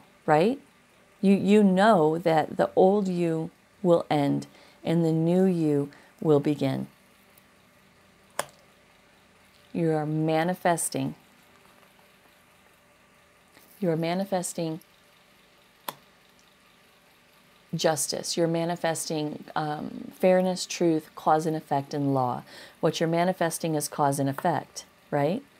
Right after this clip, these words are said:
The cause is you deciding to go forward with this decision. The effect is the Queen of Pentacles and the Emperor.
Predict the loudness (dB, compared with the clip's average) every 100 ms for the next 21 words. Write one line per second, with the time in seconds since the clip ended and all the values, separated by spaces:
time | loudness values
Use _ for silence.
0 | _ -20 -20 -20 -12 -10 2 6 8 6
1 | 0 -4 -4 0 0 0 0 0 0 -2
2 | -2 0 0 2 4 4 2 -2 -2 -4
3 | -4 -4 2 4 2 0 -6 -10 _ _
4 | _ _ _ _ _ _ _ -8 -8 _
5 | _ _ _ -2 -2 0 4 6 4 0
6 | -18 -20 _ _ _ _ _ _ _ _
7 | -20 -20 _ _ _ -16 -16 _ _ -4
8 | -2 -2 -6 -6 -2 -2 -4 -4 -2 -2
9 | -2 -4 -4 -6 -8 _ _ _ _ _
10 | _ _ _ _ -20 _ _ -14 -14 _
11 | _ _ 0 2 2 0 -2 -2 -4 -4